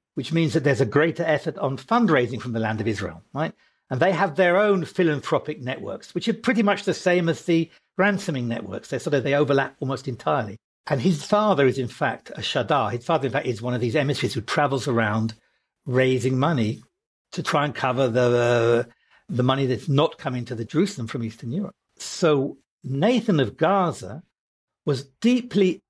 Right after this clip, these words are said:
not only aware of, but in fact dependent on, and there are other aspects that go into the book, which I can't go into here because it take me forever to explain it, but that he was well aware of the networking around refugees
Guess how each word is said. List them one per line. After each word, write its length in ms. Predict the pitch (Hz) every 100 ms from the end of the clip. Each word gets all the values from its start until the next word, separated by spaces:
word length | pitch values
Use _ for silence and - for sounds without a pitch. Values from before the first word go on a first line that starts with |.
| _ _
not 260 | 262 208 220
only 120 | 214
aware 520 | 156 135 196 247 202
of, 140 | 123 113
but 100 | 156
in 80 |
fact 280 | 151 202 120
dependent 760 | 107 170 - 233 254 156 117 104
on, 140 | 101
and 120 | 104
there 140 | 151 202
are 100 | 208
other 320 | 220 202 160
aspects 380 | 156 156 165 -
that 60 | 147
go 140 | 147
into 220 | 147 120
the 80 | 135
book, 200 | 139 -
which 160 | 113 127
I 80 |
can't 240 | 117 147 123
go 120 | 127
into 220 | 123 117
here 140 | 123 113
because 260 | 123 117
it 140 | 117 - _ _ -
take 140 | - 131
me 80 | 113
forever 240 | 139 123
to 140 | -
explain 480 | 113 - - 196 185
it, 160 | 104 - _ _ _ _ _ _ _
but 100 | 185
that 180 | 165 -
he 280 | - - 254
was 300 | 233 202 - -
well 400 | 120 165 220 220
aware 680 | 185 151 185 190 147 120 127
of 440 | 165 170 127 107 - _ _
the 220 | 127 120
networking 920 | 151 156 208 - 135 110 95 - 95 98
around 720 | 147 135 170 180 143 110 113 - _ _ -
refugees 1040 | 143 165 - 165 - 185 226 226 -